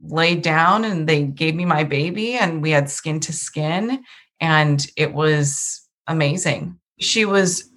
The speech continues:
just below nine pounds. And so she, she was a chunky, almost nine pound baby, I guess. And, um, we were excited and she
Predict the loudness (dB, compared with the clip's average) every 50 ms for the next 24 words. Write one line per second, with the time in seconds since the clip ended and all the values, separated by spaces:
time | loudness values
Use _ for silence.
0 | _ _ -4 2 4 4 4 2 -2 2 2 4 6 6 6 6 4 4 2 0
1 | 0 -2 -4 -4 -4 -4 -4 -4 -6 -8 -10 -10 -10 -4 0 0 2 2 0 -2
2 | 0 2 2 2 2 2 -2 -4 -4 -2 -2 -2 -4 -6 -6 -6 -4 -4 -4 -2
3 | -2 -2 -4 -2 -2 -2 -2 -2 -2 -4 -2 -2 0 0 -2 -2 -4 -6 -8 _
4 | _ _ _ _ _ _ _ _ _ _ _ _ _ -2 0 2 2 2 2 0
5 | 2 0 0 2 0 -2 -2 0 0 0 0 0 -2 -2 -2 -2 -2 -2 -2 -2
6 | -2 -4 -4 -4 -4 -4 -6 -8 -12 -12 -12 -6 -2 0 2 4 4 2 2 0
7 | -4 -6 -8 -14 -20 -20 -20 -20 -20 -20 _ -4 0 2 4 4 6 6 4 4
8 | 2 -2 -2 -4 -6 -6 -6 -4 -2 0 2 2 2 0 -2 -2 -2 -2 0 0
9 | 0 2 2 2 2 0 -2 -6 -2 0 0 2 2 0 0 -2 -4 -2 -2 -2
10 | 0 0 -2 -2 -4 -12